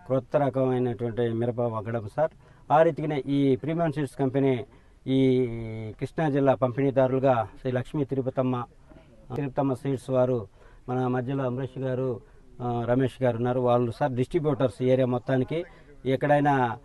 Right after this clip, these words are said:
మా దగ్గర వస్తున్నారంటే మీరు నమ్మమాకండి, కొంతమంది ఏదేదో చెప్తా ఉంటారు, అవన్నీ మీరు నమ్మకుండా ప్రీమియం సీడ్స్ టాప్ గన్, ఇవే కాకుండా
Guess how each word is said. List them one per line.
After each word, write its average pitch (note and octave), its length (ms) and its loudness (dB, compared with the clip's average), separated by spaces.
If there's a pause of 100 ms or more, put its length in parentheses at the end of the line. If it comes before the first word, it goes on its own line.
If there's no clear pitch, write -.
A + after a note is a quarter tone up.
(220)
మా C3 140 0
దగ్గర C3+ 220 2
వస్తున్నారంటే C#3 580 0
మీరు B2+ 200 -4
నమ్మమాకండి, C3 560 -2
కొంతమంది C3 540 -2
ఏదేదో B2+ 320 -2
చెప్తా B2 380 -4
ఉంటారు, C3 460 -2 (360)
అవన్నీ C3 340 2
మీరు D3+ 160 2
నమ్మకుండా C3 580 2 (220)
ప్రీమియం C#3+ 280 0
సీడ్స్ C3 220 -6
టాప్ C3 220 2
గన్, B2 220 -2 (280)
ఇవే D#3 180 4
కాకుండా C#3+ 580 4